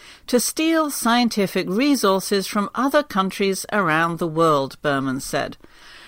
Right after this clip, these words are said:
Rafadnejad organized the hacking efforts and coordinated with Iran's Islamic Revolutionary Guard Corps,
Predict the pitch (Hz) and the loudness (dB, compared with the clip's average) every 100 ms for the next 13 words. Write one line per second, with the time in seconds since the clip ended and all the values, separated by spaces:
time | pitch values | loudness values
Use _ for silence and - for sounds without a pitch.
0 | - - 170 - 202 277 202 151 147 143 | -10 -2 -2 4 4 4 2 0 2 4
1 | 196 - 147 160 180 175 180 185 - 196 | 2 0 0 0 0 0 0 -2 -2 -4
2 | - 143 - 151 160 - 180 175 147 - | -2 -4 -2 -4 -4 0 0 0 -2 -4
3 | - - 190 185 202 202 294 302 269 262 | -6 -4 -4 -2 -2 2 2 2 2 2
4 | 269 247 247 247 233 185 180 180 - 214 | 0 0 2 4 4 6 6 2 0 0
5 | 202 165 151 151 - 165 165 175 151 147 | 0 2 2 2 -4 -2 0 0 -2 -4
6 | - 156 160 147 131 131 - 226 202 139 | -4 -4 -4 0 2 0 0 2 2 2